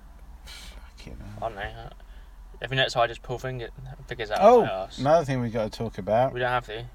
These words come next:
Speaker 1: Well, we don't have to, but c-, 'cause I think we considered pop culture-y.
Speaker 2: You, you don't think we've established this?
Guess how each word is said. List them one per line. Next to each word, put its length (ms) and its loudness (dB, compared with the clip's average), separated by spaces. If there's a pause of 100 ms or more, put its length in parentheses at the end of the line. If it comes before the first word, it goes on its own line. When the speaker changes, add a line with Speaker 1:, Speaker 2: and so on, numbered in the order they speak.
(120)
Speaker 1:
Well, 200 -2
we 80 -6
don't 220 0
have 200 -4
to, 220 -10
but 220 -6 (640)
c-, 160 0 (120)
'cause 200 2
I 120 6
think 200 -4
we 80 -2
considered 420 -6
pop 220 -2
culture-y. 680 -6 (1040)
Speaker 2:
You, 220 -10
you 140 0
don't 220 0
think 300 -4
we've 140 -2
established 360 2
this? 280 -8